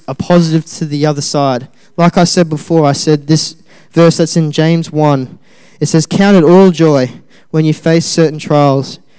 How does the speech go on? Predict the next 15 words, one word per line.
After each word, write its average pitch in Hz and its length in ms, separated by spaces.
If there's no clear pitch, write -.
for - 160
you 156 120
know 170 200
that 175 140
the 165 80
testing 185 540
of 156 160
your 160 140
faith - 640
produces 156 540
steadfastness." 135 920
That's 147 220
the 143 40
exact 139 320
verse. - 480